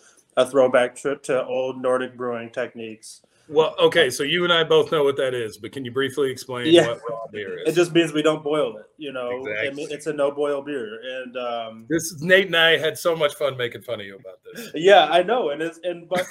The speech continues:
Speaker 2: <laughs>
Speaker 1: it, it, it's weird, and, uh, and
Speaker 2: To your
Speaker 1: we have
Speaker 2: face, by the way.
Speaker 1: What's that?
Speaker 2: <laughs> To your face, not behind
Speaker 1: Oh,
Speaker 2: your back.
Speaker 1: for sure, yeah, I would accept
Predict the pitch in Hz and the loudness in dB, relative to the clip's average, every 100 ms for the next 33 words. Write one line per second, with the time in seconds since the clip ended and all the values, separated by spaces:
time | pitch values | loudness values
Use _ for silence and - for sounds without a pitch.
0 | - - 175 - 403 - - - 403 - | -10 -8 -8 -4 -6 -6 -14 -16 -20 -14
1 | 175 196 196 185 180 151 160 180 185 185 | -12 -8 -6 -4 -6 -6 -2 0 -2 -6
2 | 151 151 147 143 143 143 156 156 208 180 | -6 -6 -6 -4 -4 -4 -6 -4 4 4
3 | 190 202 - - - - - _ _ _ | 4 2 -2 -10 -10 -10 -18 _ _ _
4 | - - - 480 480 494 - - - - | -20 -10 -8 4 4 6 4 4 2 -8
5 | - _ _ _ 226 190 170 156 113 175 | -20 _ _ _ 2 2 4 2 2 -2
6 | 170 147 196 160 202 170 - 190 151 160 | 0 0 0 -2 -6 -8 -8 -8 -6 -4
7 | - - - 277 | -2 0 0 0